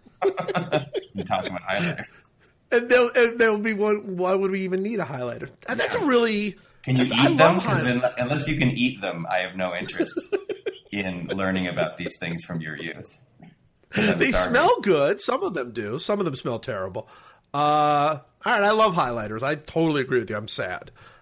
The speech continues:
Speaker 2: I'm sad. I actually was trying to think of the last time I've used a highlighter, and, 'cause I do use a whiteboard. I have a whiteboard in my office that I use for, like, chalking out, like, for my book, you know, where, where I'm gonna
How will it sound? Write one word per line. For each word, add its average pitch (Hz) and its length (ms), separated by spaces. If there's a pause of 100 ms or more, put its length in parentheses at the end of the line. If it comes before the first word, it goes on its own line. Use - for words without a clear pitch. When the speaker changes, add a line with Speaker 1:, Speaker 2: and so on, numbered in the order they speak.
Speaker 2:
I'm 123 120
sad. - 400
I 214 140
actually 226 260
was 196 120
trying 202 180
to 185 60
think 202 180
of 185 40
the 180 60
last 175 240
time 185 100
I've 156 140
used 202 240
a 131 60
highlighter, 101 600
and, 120 480 (680)
'cause 208 140
I 196 100
do 220 440
use 160 440 (160)
a 139 120
whiteboard. 147 520
I 110 80
have 127 80
a 123 60
whiteboard 131 440
in 123 60
my 120 140
office 127 400
that 127 100
I - 20
use 117 340
for, 107 340 (460)
like, 120 280 (220)
chalking 127 440
out, 120 340
like, 117 220 (380)
for 170 80
my 127 120
book, 120 440
you 123 100
know, 113 160
where, 113 260
where 117 220
I'm 113 100
gonna 104 200